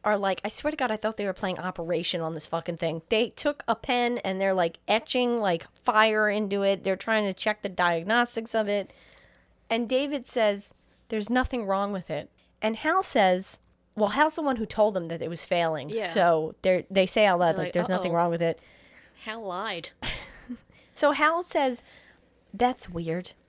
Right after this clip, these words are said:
Speaker 1: That's very funny. I suggest we put it back in until it fails so we can get a real diagnostic report on it. And since it will only take a small amount of time, it doesn't matter."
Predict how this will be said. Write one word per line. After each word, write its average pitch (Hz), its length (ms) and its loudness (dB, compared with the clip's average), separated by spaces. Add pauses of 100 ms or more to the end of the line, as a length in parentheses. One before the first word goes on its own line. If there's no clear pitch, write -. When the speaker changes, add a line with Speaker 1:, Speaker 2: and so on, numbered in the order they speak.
Speaker 1:
That's - 240 -12
very 247 320 2
funny. 160 540 -6 (100)
I 233 140 0
suggest 202 480 -4
we 202 80 -6
put 185 200 -4
it 175 160 -10
back 185 300 -6
in 170 140 -4
until 165 280 -6
it 160 120 -4
fails 156 360 -2
so 165 160 -4
we 160 120 -8
can 170 160 -8
get 160 160 -2
a - 20 -4
real 170 240 -4
diagnostic 160 800 -6
report 151 340 -4
on 147 200 -6
it. - 160 -10 (400)
And 180 120 -2
since 254 260 -2
it 226 120 -4
will 208 80 -2
only 247 180 -2
take 208 200 -6
a 190 40 -8
small 196 300 -2
amount 170 240 -2
of 156 80 -10
time, 160 360 -4 (380)
it 196 140 -6
doesn't 240 320 2
matter." 190 440 0